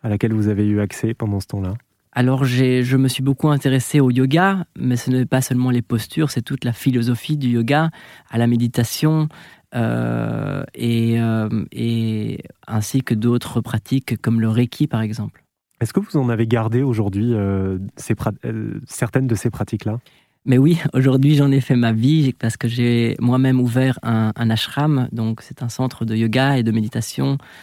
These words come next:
Speaker 2: euh, à Bruxelles, où, euh, je reçois des gens qui viennent eux-mêmes se soigner de, de toutes sortes de choses. Et donc, il y a plein de, de magie qui,
Speaker 1: Mhm.
Speaker 2: qui s'opère maintenant dans ce lieu. Donc, c'est, c'est beau, c'est magique.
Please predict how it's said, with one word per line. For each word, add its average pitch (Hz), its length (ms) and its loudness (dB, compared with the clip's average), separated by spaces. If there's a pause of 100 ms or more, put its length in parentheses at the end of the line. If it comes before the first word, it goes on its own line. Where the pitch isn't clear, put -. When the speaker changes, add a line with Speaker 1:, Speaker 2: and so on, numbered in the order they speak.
(260)
Speaker 2:
euh, 110 200 0
à - 80 2
Bruxelles, 127 560 0 (440)
où, 131 420 2
euh, 110 440 0
je 113 100 -2
reçois 117 300 0
des 120 120 4
gens 135 200 4
qui 117 160 -4
viennent 123 320 2
eux-mêmes 127 380 4
se - 120 -6
soigner 123 580 2 (360)
de, 110 320 -2
de 117 140 -2
toutes - 180 -6
sortes 117 340 -6
de 113 120 0
choses. 135 400 2
Et 117 80 2
donc, 110 200 -2
il 113 40 -2
y - 20 0
a 104 40 -4
plein 131 280 0
de, 117 160 2
de 113 140 -2
magie 120 640 2 (340)
qui, 110 60 0
Speaker 1:
Mhm. 104 160 0
Speaker 2:
qui - 160 -2
s'opère 127 420 0
maintenant 117 220 2
dans 113 140 0
ce 110 160 -4
lieu. 123 200 0
Donc, 113 200 -2
c'est, 110 420 -6
c'est 113 220 -10
beau, 113 240 -6
c'est 123 160 -8
magique. 120 340 0